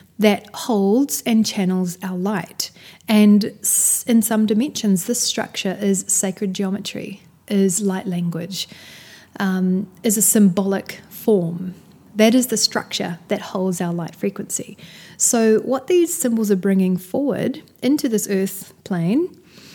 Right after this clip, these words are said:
is a remembrance of you in your multidimensionality, a remembrance of you in a greater aspect of yourself. So you beyond this human form. And when we have that connection,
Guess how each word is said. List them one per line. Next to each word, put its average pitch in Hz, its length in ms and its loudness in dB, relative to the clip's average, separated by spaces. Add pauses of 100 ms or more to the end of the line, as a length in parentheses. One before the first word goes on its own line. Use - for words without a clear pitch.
(240)
is 240 100 6
a 254 80 4
remembrance 233 920 2 (100)
of 214 440 -2 (220)
you 214 420 2
in 214 140 2
your 214 100 2
multidimensionality, 185 1120 -2 (260)
a 226 100 2
remembrance 254 580 2
of 202 160 -2
you 202 580 2 (120)
in 214 100 4
a 226 60 2
greater 208 380 -2
aspect 202 460 -4
of 180 140 -2
yourself. - 720 -6 (540)
So - 240 2
you 196 320 4
beyond 277 360 4
this 285 160 2
human 190 340 4
form. 185 460 -8 (520)
And 214 300 2
when 269 180 2
we 403 120 2
have 277 300 -4
that - 240 -2
connection, 294 840 -4